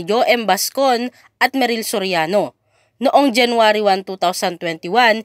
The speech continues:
isinapubliko ni Meryl via Instagram ang first family photo nila ni Joem kasama ang kanilang newborn baby. Iyon ang unang pagkakataong inamin ni Meryl ang tungkol sa relasyon nila ni Joem.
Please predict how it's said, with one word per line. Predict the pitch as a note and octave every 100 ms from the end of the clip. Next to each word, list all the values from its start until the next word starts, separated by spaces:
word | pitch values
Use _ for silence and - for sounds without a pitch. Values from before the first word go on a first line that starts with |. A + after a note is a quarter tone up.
| _ _ _
isinapubliko | C4+ - D4 C#4+ B3+ C#4+ B3 B3+ C#4 C4
ni | A#3+
Meryl | G#3+ G3 A#3+ B3 A#3+ A#3+ F3
via | F3 A#3+ B3 A#3+
Instagram | A#3 B3 - G3 A3+ A#3 A3 A3
ang |
first | C4 - D4+ D4+
family | - C4+ B3+ A#3+ A#3
photo | - A3+ A3+
nila | G#3 G3 G#3 G3+
ni | G3
Joem | F3 C4 C4+ G3+ G3 G3+ _ -
kasama | B3 - D4 D4 C4
ang | C4+
kanilang | A#3+ A#3+ A3+ G#3+ A3
newborn | G#3+ G3 F3+ F3+ F#3+
baby. | E3 D#3 D3 E3+ C#3 _ _ _ _ _ _
Iyon | B3+ C4 D4 D4+
ang | C#4 C#4
unang | C4 C4 B3
pagkakataong | - A#3 G#3+ G#3 G#3+ - - A3+ A3+
inamin | A3 G3 G3+ F#3+
ni | F#3
Meryl | F#3 F3 C4+ A3+ A#3+ - - - A3+
ang | C#4+
tungkol | - C#4+ C4+ B3+
sa | - B3
relasyon | A3+ G#3 - A#3+ A3 A3+
nila | G#3 G3 F#3+
ni |
Joem. | E3 F3 D#3 F3 C3 A#2